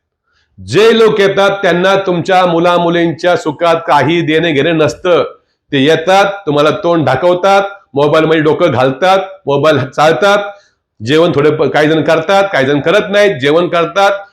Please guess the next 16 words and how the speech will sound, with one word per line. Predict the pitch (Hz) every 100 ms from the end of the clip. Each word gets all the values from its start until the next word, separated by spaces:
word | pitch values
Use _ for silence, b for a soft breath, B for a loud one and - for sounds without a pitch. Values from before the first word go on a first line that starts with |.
| B 104
ढुंगणाला | 135 147 160
हात | 143 147
पुसतात | 120 156 - 170 190
आणि | 156 117
निघून | 147 214 196
जातात. | 180 170 156 147 - B -
नंतर | 113 151 170 131 190
सगळं | - 151 165
ते | 165
आई | 165 147 175
वडिलांना | 180 165 165 165
आणि | 160
त्या | 165
मुलामुलीला | 143 165 165 160 160 165
भोगावं | 117 135 214 214
लागतं. | 180 - 151 139